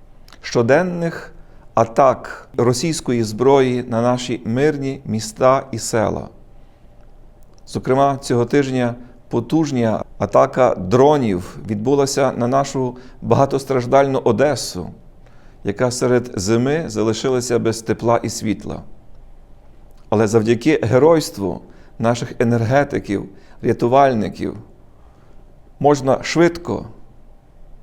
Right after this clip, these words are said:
полагоджувати все те, що в черговий раз нищить російська рука.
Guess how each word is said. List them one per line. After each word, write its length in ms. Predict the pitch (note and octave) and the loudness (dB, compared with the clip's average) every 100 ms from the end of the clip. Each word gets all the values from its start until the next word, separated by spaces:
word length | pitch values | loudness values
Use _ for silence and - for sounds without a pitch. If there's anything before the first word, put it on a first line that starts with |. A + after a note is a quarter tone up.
| - | -2
полагоджувати 960 | A2+ A2 C3 D3+ A#2 G#2+ G#2 F#2+ F#2 - - - - | 2 4 4 4 2 -2 -2 -6 -8 -14 -20 -20 -12
все 200 | - A#2 | -2 0
те, 200 | D3 D3+ | 2 0
що 380 | - B2+ A#2+ - - - - - - | 0 0 0 -4 -20 -20 -20 -20 -20
в 60 | - | -2
черговий 500 | B2+ A#2+ C#3 C#3 C3 | 0 2 2 4 4
раз 360 | C3+ C3 - - - - | 4 2 -4 -14 -20 -4
нищить 760 | A2+ C#3 D3+ - A#2+ A2+ - - - - - | 2 2 2 -2 -2 -2 -10 -18 -20 -20 -12
російська 640 | - A2+ - C#3+ C3 - A#2 | -2 -2 0 -2 -2 0 0
рука. 400 | A2 A2+ F#2+ | 0 0 -2